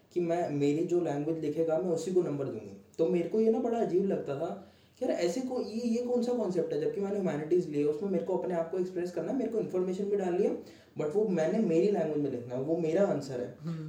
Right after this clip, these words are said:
Speaker 1: तो मेरी वो टीचर बहुत ज़्यादा कर रही थी और उसने मुझे इलेवेंथ में भी फेल किया। उसने मुझे, मुझे बोला, "मैं तेरे को नंबर नहीं दूंगी जब तक तू मेरे आंसर नहीं लेगा।"
Speaker 2: हम्म।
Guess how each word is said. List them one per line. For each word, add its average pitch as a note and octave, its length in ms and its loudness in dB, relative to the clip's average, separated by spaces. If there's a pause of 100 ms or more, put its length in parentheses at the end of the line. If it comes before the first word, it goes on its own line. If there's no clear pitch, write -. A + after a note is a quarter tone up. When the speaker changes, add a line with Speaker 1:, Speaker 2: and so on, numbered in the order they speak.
(120)
Speaker 1:
तो G3 80 2
मेरी G#3 180 4
वो C4 160 -2
टीचर A#3 300 0
बहुत G#3 240 -2
ज़्यादा G#3 220 -4
कर F#3+ 120 -4
रही D3+ 160 -2
थी C#3+ 120 -6
और D#3+ 120 2
उसने G3 220 -2
मुझे G3 400 0
इलेवेंथ F#3+ 380 -2
में F#3 120 0
भी F#3 140 -2 (320)
फेल D3 500 -4
किया। D3 140 0
उसने F#3 240 0
मुझे, F3+ 140 2
मुझे E3 160 -2
बोला, D#3+ 220 2
"मैं G3+ 120 -2
तेरे G#3 140 -2
को G3+ 60 0
नंबर E3 260 -2
नहीं F3+ 120 -2
दूंगी C#3+ 200 -2
जब C#3+ 120 -4
तक D3+ 60 -4
तू D#3 140 -6
मेरे D3 220 2
आंसर C3+ 260 -2
नहीं B2 80 -6
लेगा।" A#2 320 -12 (180)
Speaker 2:
हम्म। F3 180 -2